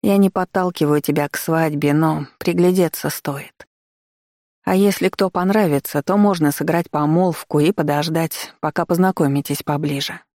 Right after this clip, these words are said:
Узнаете друг друга, привыкнете». Кадир промолчал, не согласился, но и не отказался. Сердце матери ликовало. Если уж он до сих пор не влюблён, но так пылок сердцем,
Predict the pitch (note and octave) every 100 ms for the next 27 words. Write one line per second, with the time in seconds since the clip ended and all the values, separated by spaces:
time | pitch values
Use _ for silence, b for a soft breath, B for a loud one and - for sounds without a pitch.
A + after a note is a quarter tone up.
0 | - F#3 E3+ D3+ D#3+ E3 E3 D3+ D3+ D#3
1 | D#3 C#3+ D3 D#3+ D#3 D3+ D3 D#3+ D#3 -
2 | - _ _ _ _ _ _ _ _ -
3 | G#3 F#3+ F#3+ - F3 F3+ F#3 - D#3 E3
4 | E3+ _ _ - G#3 G#3 F3+ E3 D#3 -
5 | G3+ - E3+ D#3 D#3 D#3 D#3+ D#3+ - D#3+
6 | D#3 C#3+ - - - _ _ _ _ -
7 | - G3+ - G3 F3 E3+ - D#3+ D#3+ D#3+
8 | E3 D#3+ D3 C#3+ - - _ _ _ _
9 | _ _ - F3+ G3 G#3 G3 F#3+ F#3+ F#3
10 | F3 E3+ - E3 - F3+ F3+ E3+ D#3 D#3
11 | D#3 E3 F3 D3+ D#3 _ _ - D3+ -
12 | D3+ - E3 D3 C#3+ - E3 E3 - -
13 | D#3+